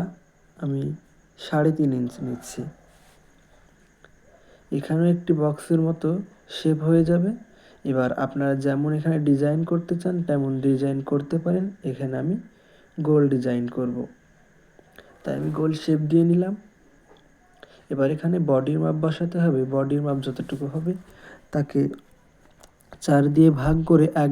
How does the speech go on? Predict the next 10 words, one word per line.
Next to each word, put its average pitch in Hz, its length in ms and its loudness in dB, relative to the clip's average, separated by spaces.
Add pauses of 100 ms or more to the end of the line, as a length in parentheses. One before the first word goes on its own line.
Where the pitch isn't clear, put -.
ভাগ 139 200 4
নিতে 123 260 -4
হবে। 123 260 -4 (1500)
এখানে 151 380 0
বডির 143 380 2
মাপ 170 200 2
আছে 165 240 -4
আমার 147 220 2
ছাব্বিশ 135 500 -2
ইঞ্চ, 175 220 2